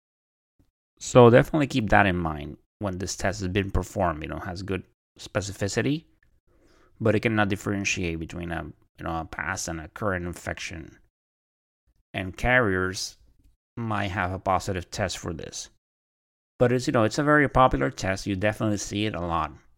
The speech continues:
in the micro lab. And those of you that remember, you know, we definitely saw an increase with covid. You know, they were ordering sputum cultures, uh, Legionella,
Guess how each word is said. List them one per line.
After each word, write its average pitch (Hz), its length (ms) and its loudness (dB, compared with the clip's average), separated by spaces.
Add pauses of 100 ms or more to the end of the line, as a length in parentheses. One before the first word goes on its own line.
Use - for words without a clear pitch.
(640)
in 98 220 -2
the 87 280 0
micro 90 500 -2
lab. 82 400 -2 (1300)
And 113 180 0
those 117 180 2
of 120 140 4
you 123 140 2
that 123 120 6
remember, 110 480 2
you 104 120 2
know, 98 80 0
we 98 100 0
definitely 113 320 -2
saw 113 140 -2
an 107 80 0
increase 117 400 -2
with - 160 -8
covid. 110 360 4
You 135 60 0
know, 104 160 0
they 98 100 2
were 101 160 2
ordering 101 460 0 (160)
sputum 120 420 0
cultures, 107 680 0 (920)
uh, 110 180 4
Legionella, 104 920 4